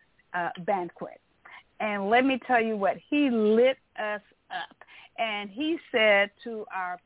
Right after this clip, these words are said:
pastors, uh, just like what, uh, Pastor Cooper is doing, these, these are his team. He, he hangs out with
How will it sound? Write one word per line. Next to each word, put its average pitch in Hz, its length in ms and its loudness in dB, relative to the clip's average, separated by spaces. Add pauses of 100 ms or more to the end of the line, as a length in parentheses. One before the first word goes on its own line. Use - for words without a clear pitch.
pastors, 262 640 -6 (520)
uh, 196 160 0 (280)
just 240 220 2 (100)
like 208 280 4 (500)
what, 214 340 2 (180)
uh, 170 300 -2 (260)
Pastor 214 580 0 (220)
Cooper 311 460 -4
is 277 200 -6 (120)
doing, 262 580 -8 (300)
these, 339 220 6
these 294 240 4
are 277 80 2
his 262 140 0 (100)
team. 320 260 4
He, 294 280 0
he 294 240 2
hangs 294 380 4
out 269 320 0
with 202 200 -10